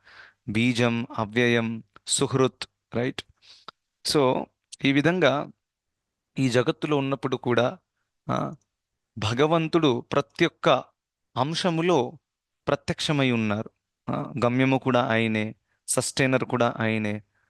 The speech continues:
స్వామి కూడా ఆయనే, సాక్షి కూడా ఆయనే,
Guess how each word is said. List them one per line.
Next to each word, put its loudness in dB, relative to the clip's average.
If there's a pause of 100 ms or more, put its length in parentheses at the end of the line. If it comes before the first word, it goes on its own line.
(240)
స్వామి 2
కూడా 0
ఆయనే, -2
సాక్షి 2
కూడా 0
ఆయనే, -2